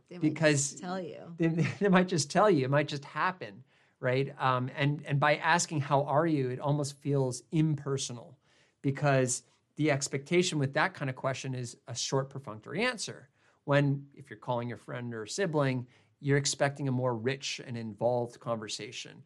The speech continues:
Speaker 1: Right.
Speaker 2: So you might not even use the phrase, "How are you?"
Speaker 1: Yeah.
Speaker 2: You might, you might instead say, "Hey, did you see this thing, such and such?" Or, you know, you jump
Speaker 1: Another
Speaker 2: right into the meat of it.
Speaker 1: Yeah, or a lead in, right?
Speaker 2: Oh,
Speaker 1: That's,
Speaker 2: they're
Speaker 1: that's
Speaker 2: lead in,
Speaker 1: great.
Speaker 2: yeah.
Speaker 1: I, I love that you brought that up because, you know, that's also where those alternatives that we talked about in the other lesson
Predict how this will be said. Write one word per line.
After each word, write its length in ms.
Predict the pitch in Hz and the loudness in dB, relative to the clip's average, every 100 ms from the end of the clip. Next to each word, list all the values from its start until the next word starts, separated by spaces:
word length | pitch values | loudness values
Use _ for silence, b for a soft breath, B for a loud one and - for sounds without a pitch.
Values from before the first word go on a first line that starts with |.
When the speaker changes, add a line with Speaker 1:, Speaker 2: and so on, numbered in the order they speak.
| b - | b -16
Speaker 1:
Right. 100 | - | -4
Speaker 2:
So 100 | 143 | 2
you 140 | 147 | 6
might 140 | 185 156 | 6 4
not 120 | 165 | 2
even 200 | 147 135 | 2 4
use 300 | 135 180 196 | 4 4 2
the 100 | 135 | -4
phrase, 260 | 139 123 117 | -4 -6 -6
"How 220 | 131 120 | -4 -2
are 180 | 117 110 | -2 -4
you?" 180 | 107 107 | -8 -12
Speaker 1:
Yeah. 160 | 151 | -4
Speaker 2:
You 80 | 135 | 0
might, 240 | 139 139 | 0 0
you 100 | 143 | -2
might 200 | 131 143 | -2 -2
instead 340 | 147 123 147 139 | -4 -6 -6 -6
say, 340 | 147 135 131 b b b _ | -2 -2 -2 b b b _
"Hey, 400 | 185 220 196 160 | 6 8 8 6
did 200 | 147 180 | 2 0
you 80 | |
see 240 | 180 214 226 | 0 0 2
this 220 | 214 - | 2 4
thing, 220 | 208 220 | 2 2
such 260 | 202 220 208 | -2 -6 -8
and 120 | 208 | -8
such?" 360 | 220 226 220 165 | -6 -6 -6 -6
Or, 260 | 147 139 - | -4 -4 -2
you 120 | 143 | 0
know, 220 | 139 127 - - | 0 -2 -8 -4
you 80 | 143 | 4
jump 220 | 185 139 | 6 6
Speaker 1:
Another 140 | 127 | 4
Speaker 2:
right 240 | 139 151 151 | 6 6 6
into 220 | 147 135 | 2 0
the 80 | 123 | 0
meat 200 | 135 127 | 0 0
of 100 | 101 | -6
it. 100 | - | -10
Speaker 1:
Yeah, 240 | 190 190 175 | -6 -2 -2
or 200 | 180 175 | -2 -2
a 60 | 180 | -4
lead 320 | 180 202 202 | -4 -4 -6
in, 440 | 196 190 190 196 | -6 -6 -8 -8
right? 320 | 175 175 196 - | -8 -8 -10 -6
Speaker 2:
Oh, 60 | 160 | -2
Speaker 1:
That's, 80 | |
Speaker 2:
they're 120 | 139 135 | 2 2
Speaker 1:
that's 120 | 135 | 4
Speaker 2:
lead 140 | 139 | 2
in, 60 | 117 | 2
Speaker 1:
great. 160 | 113 127 | -2 -2
Speaker 2:
yeah. 200 | 123 110 | -4 -4
Speaker 1:
I, 20 | |
I 40 | 180 | -6
love 200 | 190 190 | -6 -6
that 100 | 214 | -8
you 60 | |
brought 240 | 196 196 190 | -6 -6 -4
that 100 | 175 | -4
up 200 | 175 - | -4 -6
because, 380 | - 180 165 160 b b b _ | -16 -10 -10 -10 b b b _
you 100 | 196 | -4
know, 100 | 185 180 | 0 4
that's 280 | 196 196 | 4 2
also 320 | 170 190 185 196 | 0 -2 -2 -6
where 280 | 185 175 | -2 -2
those 240 | 170 170 165 | -2 -6 -6
alternatives 840 | 170 165 - 190 185 160 156 160 | -8 -10 -10 -6 -6 -6 -10 -16
that 100 | 156 | -16
we 80 | 160 | -12
talked 320 | 196 170 - | -4 -4 -4
about 200 | 156 151 | -10 -10
in 80 | 165 | -10
the 120 | 165 | -8
other 180 | 165 160 | -8 -6
lesson 640 | 220 277 277 196 185 185 | -6 -6 -6 -4 -2 -4